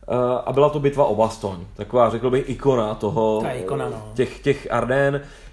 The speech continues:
Speaker 1: kdy sto první divize brání Bastoň, jako ne přímo, že by seděli v tom městě, ale brání ty okolní lesy a na ně prostě tlačí ty, eh, ze začátku ty tankové divize Němců, který potřeboval ale pokračovat dál, ty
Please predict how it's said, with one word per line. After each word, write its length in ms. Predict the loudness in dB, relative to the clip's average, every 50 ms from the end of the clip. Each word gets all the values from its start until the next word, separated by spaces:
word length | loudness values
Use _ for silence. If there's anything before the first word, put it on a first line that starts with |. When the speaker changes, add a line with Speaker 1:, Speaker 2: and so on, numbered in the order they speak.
| -4
Speaker 1:
kdy 180 | 0 2 2 2
sto 140 | 2 2 0
první 320 | 2 2 0 2 2 4
divize 320 | 4 4 4 4 2 2
brání 360 | 4 4 4 4 4 2 0 0
Bastoň, 560 | -2 -2 -2 0 2 2 2 2 0 -4 -8 -10 -10
jako 180 | -8 -2 0 2
ne 140 | 2 2 2
přímo, 260 | 0 -2 -4 -2 -2
že 100 | -2 -2
by 80 | -2
seděli 260 | -2 -2 0 0 0 0
v 60 | 0
tom 120 | -4 -4
městě, 240 | -4 -4 -4 -2 0
ale 160 | 0 0 0
brání 380 | 0 -2 -2 -2 -2 -2 -4 -4
ty 100 | -4 -6
okolní 380 | -4 0 0 0 0 0 0
lesy 440 | -4 -4 -6 -6 -4 -4 -2 -4 -4 -10 -14 -20 -20 -20 -20 -20 -20 -20 -12 _
a 120 | 0 2 2
na 100 | 2 2
ně 120 | 2 0
prostě 300 | 0 -2 -2 -2 -4 -4
tlačí 420 | 0 0 0 0 0 -2 -4 -4 -2
ty, 520 | 0 0 2 2 4 2 2 2 0 -2
eh, 920 | -2 -2 0 0 2 2 2 2 2 2 0 0 0 0 -2 -4 -8 -14 -18 -18 -12
ze 140 | -4 0 2
začátku 480 | 2 2 2 2 0 0 0 -2 -4 -8
ty 100 | -6 -2
tankové 420 | -2 -2 -2 -2 -2 -2 0 4
divize 360 | 4 4 4 2 0 0 -2
Němců, 540 | -2 -2 -4 -6 -4 -2 0 0 0 -2 -4 -8 -14 -20 -20 -20 -6
který 400 | 0 2 2 2 2 0 -2 -6
potřeboval 560 | -8 -8 -6 -6 -2 2 2 4 4 6 4
ale 160 | 4 4 2
pokračovat 600 | 0 -2 -2 -2 -2 0 2 2 4 4 2 2
dál, 500 | -2 -4 -2 -2 -2 0 0 0 0 -2 -6
ty 120 | -12 -12